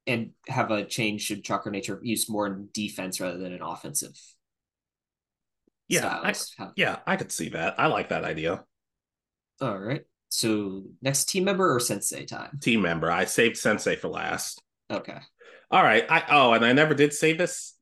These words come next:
Speaker 2: Tatsuo Fuma. Apparently Tatsuo means masculine dragon. Kind of weird considering he's a scaredy cat, but I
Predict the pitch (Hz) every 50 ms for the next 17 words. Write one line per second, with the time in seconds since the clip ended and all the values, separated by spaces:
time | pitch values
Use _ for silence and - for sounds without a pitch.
0 | _ - - 147 156 156 - - - 196 196 196 190 190 - 196 202 220 220 226
1 | 226 233 226 - - - - - 175 220 247 233 208 214 - - - 170 208 202
2 | - - 156 143 135 127 127 127 127 123 117 - 110 107 107 107 110 123 - -
3 | - 131 127 139 139 131 135 160 160 151 123 127 85 85 - - _ _ _ _
4 | _ - - 170 202 247 196 156 - 175 202 214 202 202 170 139 - 151 139 143
5 | 135 127 120 127 117 113 101 - - - - 175 185 160 117 98 - 107 101 107
6 | 117 - - 104 104 107 - - 107 107 107 104 101